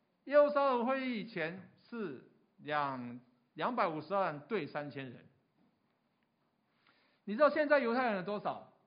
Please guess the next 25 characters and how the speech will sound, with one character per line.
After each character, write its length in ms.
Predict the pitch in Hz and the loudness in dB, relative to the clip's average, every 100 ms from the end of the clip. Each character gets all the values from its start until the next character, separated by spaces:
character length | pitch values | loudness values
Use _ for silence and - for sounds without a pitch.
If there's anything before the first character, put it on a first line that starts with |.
| _ _ | _ _
包 140 | 185 196 | -6 -2
括 140 | 202 | -2
住 200 | - 208 | -4 -4
在 300 | 190 185 151 | 0 0 0
现 240 | - 202 | -6 -8
在 200 | 175 175 | -4 -4
巴 320 | 139 - 202 202 | -4 -4 -2 0
勒 120 | 190 | -2
斯 160 | 196 | -8
坦、 320 | 185 147 110 - _ _ _ _ _ _ | -8 -6 -6 -10 _ _ _ _ _ _
啊， 280 | - 123 117 113 - | -12 -10 -8 -12 -12
以 160 | 139 | -10
太-， 160 | 131 185 | -8 -8
以 80 | 139 | -8
色 200 | 170 202 | -6 -4
列， 300 | 208 151 - - _ _ _ _ | -2 -4 -8 -20 _ _ _ _
还 100 | - | -6
有 140 | 190 131 - _ _ _ _ _ | -6 -6 -12 _ _ _ _ _
在 180 | 196 165 | -6 -4
欧 280 | 180 208 208 | -4 -2 -2
洲、 400 | 202 196 196 196 | -2 0 -2 -4
在 200 | 208 190 | -4 -4
美 240 | 143 127 | -6 -8
国 160 | 120 123 | -8 -8
的， 220 | 127 113 | -8 -14